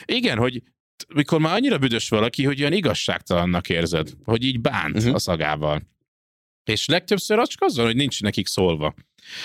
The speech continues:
Speaker 1: Oda mész, és mindig azon, <laughs> azon tűnöttünk, hogy gondolkodtunk, hogy de figyelj már, ki fog neki szólni?
Speaker 2: Igen, ki legyen az. <laughs>
Speaker 1: Igen, mert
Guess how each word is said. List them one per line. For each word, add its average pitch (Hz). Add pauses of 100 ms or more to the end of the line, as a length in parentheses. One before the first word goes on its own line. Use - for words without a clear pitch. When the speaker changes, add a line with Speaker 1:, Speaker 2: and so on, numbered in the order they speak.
(120)
Speaker 1:
Oda 311
mész, 202 (440)
és 139
mindig 202
azon, 139 (440)
<laughs> 539
azon 165
tűnöttünk, 147
hogy 120
gondolkodtunk, 143
hogy 151 (640)
de -
figyelj -
már, 101 (140)
ki 233
fog 113
neki 90
szólni? 80
Speaker 2:
Igen, 104
ki -
legyen 101
az. 120
<laughs> -
Speaker 1:
Igen, 196
mert 165